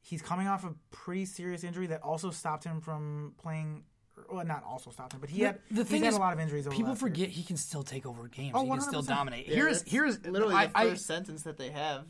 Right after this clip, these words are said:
Speaker 3: uh, for
Speaker 2: Really?
Speaker 3: Chris, oh, it says, "The implicit framing of the top one hundred is this. Who are the players who really matter in the games that matter most?" And then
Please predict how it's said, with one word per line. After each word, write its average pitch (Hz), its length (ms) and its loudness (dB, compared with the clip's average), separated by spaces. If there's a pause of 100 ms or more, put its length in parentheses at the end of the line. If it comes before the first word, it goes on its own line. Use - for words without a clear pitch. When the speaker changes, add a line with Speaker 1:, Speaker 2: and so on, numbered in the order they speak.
(240)
Speaker 3:
uh, 147 180 -2
for 143 60 -4
Speaker 2:
Really? 165 200 2
Speaker 3:
Chris, 156 220 -4
oh, 190 120 2
it 180 80 0
says, 170 180 -2
"The 170 120 2
implicit 202 400 -2
framing 170 260 -4
of 151 60 -4
the 147 40 -2
top 156 260 -6
one 151 100 -4
hundred 151 300 -4
is 131 140 -6
this. 135 260 -4 (260)
Who 233 160 0
are 254 60 2
the 240 100 4
players 190 380 -2
who 180 120 0
really 185 300 -2
matter 156 340 0
in 151 160 -2
the 147 80 -6
games 151 460 -4
that 151 160 -4
matter 135 240 -4
most?" 170 400 -2
And 151 120 -6
then 143 140 -6